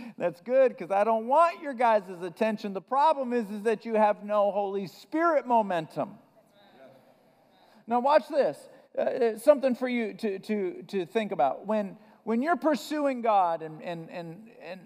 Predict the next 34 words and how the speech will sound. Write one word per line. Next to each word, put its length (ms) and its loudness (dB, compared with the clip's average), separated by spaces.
all 200 4
of 100 -6
a 60 -4
sudden 600 -4
things 360 0
just 200 -6
one 240 4
after 360 0
another 480 0
just 280 -12
seem 260 -4
to 60 -8
be 140 -8
happening. 640 2
Watch 220 4
this. 200 -4
Peter 360 -2
addresses 480 0
it. 200 -6
He 180 -8
says 280 -4
this 260 -4
in 100 -10
First 300 -6
Peter 260 -6
chapter 300 -4
four, 240 -2
verse 200 -8
twelve. 320 -2
"Dear 220 -2
friends, 500 -2
don't 240 6
be 180 -2
surprised 1800 -2